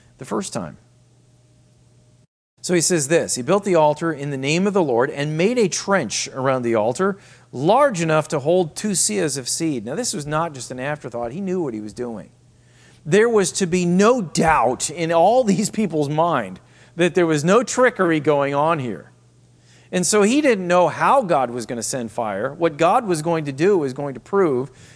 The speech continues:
in a very unique way that God was in charge. <clears throat> But instead of making them think there's trickery, he's going to flood this altar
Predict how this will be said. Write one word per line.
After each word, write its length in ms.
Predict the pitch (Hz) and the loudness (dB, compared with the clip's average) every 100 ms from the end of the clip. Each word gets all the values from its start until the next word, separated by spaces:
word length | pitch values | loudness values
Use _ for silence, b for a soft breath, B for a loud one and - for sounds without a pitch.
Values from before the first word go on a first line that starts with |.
| B | B
in 140 | 170 | 0
a 60 | 175 | 0
very 380 | 139 185 277 240 | 2 4 4 2
unique 340 | 185 170 151 | 0 -2 -2
way 180 | 160 156 | 0 0
that 120 | 127 | -2
God 300 | 135 139 151 | 0 0 0
was 140 | 135 | -4
in 120 | 120 110 | -10 -6
charge. 360 | 156 143 101 - B B B - | -2 -2 -4 -14 B B B -12
<clears throat> 360 | 240 202 180 | -8 -4 -4
But 440 | 151 196 180 - - - | 2 2 0 -4 -20 -6
instead 600 | 185 160 - 233 294 247 | -4 -4 0 2 2 0
of 300 | 190 190 165 | 2 2 2
making 440 | 180 214 202 190 | 0 0 0 -4
them 180 | 180 170 | -2 -2
think 240 | 202 226 | -2 -4
there's 220 | 196 151 | -2 -6
trickery, 420 | - 226 226 139 127 | -4 -4 -4 -4 -6
he's 260 | 165 247 | -6 -8
going 240 | 180 156 120 | -6 -6 -8
to 60 | |
flood 500 | 110 - 165 202 208 | -12 -10 -2 -2 -2
this 200 | 156 147 | -4 -4
altar 540 | 139 139 151 - 98 | -4 -6 -8 -10 -14